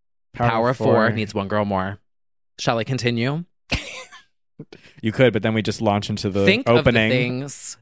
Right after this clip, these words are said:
Speaker 2: that she could do.
Speaker 1: At this point, I think she's settled. I think she,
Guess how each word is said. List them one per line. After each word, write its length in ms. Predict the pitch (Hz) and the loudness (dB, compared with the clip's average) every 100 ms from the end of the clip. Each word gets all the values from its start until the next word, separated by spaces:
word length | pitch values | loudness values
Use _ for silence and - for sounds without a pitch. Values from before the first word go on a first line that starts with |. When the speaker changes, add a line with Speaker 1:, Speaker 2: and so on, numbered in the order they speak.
| _ | _
Speaker 2:
that 220 | 98 113 - | -4 -4 -2
she 180 | - | -6
could 140 | 110 104 | -8 -8
do. 300 | 95 85 92 - _ _ _ _ _ _ - - | -6 -6 -10 -18 _ _ _ _ _ _ -20 -18
Speaker 1:
At 100 | 123 | -12
this 160 | 143 135 | -8 -8
point, 200 | - 131 | -6 -4
I 60 | 113 | -4
think 180 | 107 104 | -6 -8
she's 240 | - 92 | -10 -10
settled. 520 | - 95 90 92 - - | -8 -8 -6 -10 -12 -14
I 60 | 110 | -12
think 180 | - 98 | -10 -10
she, 180 | - | -12